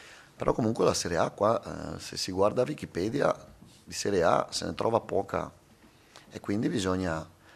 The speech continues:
Eh, impegnarsi per, eh, e, e giocarle come se mancassero non dieci ma trenta partite ancora, anche perché poi se io dovessi accorgermi di questo comunque non si gioca, perché poi le scelte voi potete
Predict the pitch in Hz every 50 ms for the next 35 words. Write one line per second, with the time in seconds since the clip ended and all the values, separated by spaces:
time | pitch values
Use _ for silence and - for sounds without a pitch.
0 | - - _ _ - - 80 78 76 73 - - 71 - - - - - - -
1 | - - - - - - _ _ _ _ - 87 90 87 - - 165 92 85 85
2 | 98 107 - - - - - - 95 87 82 80 80 82 80 78 - - - -
3 | - - - - - - - - - - 85 87 85 85 82 80 78 78 76 76
4 | 73 71 69 69 - 67 65 71 - - _ _ _ _ _ - - - - -
5 | _ _ _ _ - - 85 92 95 90 - 87 90 - - 139 151 - - 95
6 | 98 120 - - - - 104 92 87 87 92 92 87 - - 90 - - - 101
7 | 95 92 98 110 113 110 98 98 101 110 - - - 113 90 85 - 85 90 95
8 | 90 - 87 87 - 80 - - 92 92 - 92 82 - - 104 60 62 - -
9 | - - - - - - - - - 127 - 135 117 - 135 - - 160 170 156
10 | - 131 120 139 156 170 156 143 139 - - - - 135 131 123 135 131 127 127
11 | 147 151 - 113 113 - - 135 120 104 - - 117 113 110 123 110 101 101 95
12 | - - 95 90 95 98 98 - - 92 - 87 90 95 - 104 104 107 101 -
13 | - 101 101 98 - 101 95 95 101 - - 110 - 110 101 - - 107 -